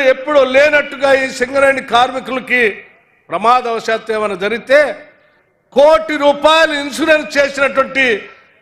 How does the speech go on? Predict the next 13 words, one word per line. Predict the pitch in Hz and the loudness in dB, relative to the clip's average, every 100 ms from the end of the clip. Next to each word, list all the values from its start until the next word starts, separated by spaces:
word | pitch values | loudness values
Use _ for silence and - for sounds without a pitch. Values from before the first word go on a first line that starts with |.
| _ _ - | _ _ 0
చరిత్ర | 269 339 - 339 311 - 240 | 2 2 -2 0 0 -2 0
కేవలం | 294 294 285 277 262 - | 2 4 2 0 -4 2
కాంగ్రెస్ | 262 269 269 262 240 | 2 2 -2 -4 -2
ప్రభుత్వం, | 240 240 247 247 214 - _ _ _ _ 170 | -4 -2 0 0 -2 -12 _ _ _ _ -4
ఈ | 202 214 | 0 2
రాష్ట్ర | 254 247 247 233 | 0 0 -4 -4
ముఖ్యమంత్రి | 226 233 233 202 214 | -2 0 0 -2 0
రేవంత్ | 220 233 226 220 | 2 2 2 0
రెడ్డి | 214 220 | 2 0
గారి | 214 202 | 0 0
నాయకత్వంలో | 214 214 208 214 214 202 | -2 -2 -8 -4 -4 -2
నడుస్తున్న | 202 202 208 208 208 | -4 -4 -2 -2 0
ఇందిరమ్మ | 208 208 214 | 0 0 2